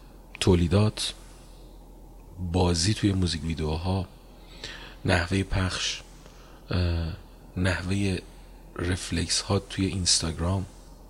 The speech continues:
نحوهٔ لباس پوشیدنی که توی بیرون از کارت داری، نحوهٔ مصاحبه کردن ها، همه چیز باید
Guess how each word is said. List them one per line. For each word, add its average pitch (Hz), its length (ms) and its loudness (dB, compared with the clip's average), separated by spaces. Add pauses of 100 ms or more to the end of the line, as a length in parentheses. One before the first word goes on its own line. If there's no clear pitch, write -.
(380)
نحوهٔ 92 440 0
لباس 87 480 0
پوشیدنی 90 640 -2
که 92 220 -2 (180)
توی 92 240 0 (160)
بیرون 90 360 4
از 98 300 2
کارت 87 380 -2
داری، 78 300 -2 (560)
نحوهٔ 87 420 -2
مصاحبه 85 540 -2
کردن 78 500 -4
ها، 78 260 -4 (840)
همه 135 300 6
چیز 175 360 4
باید 143 300 8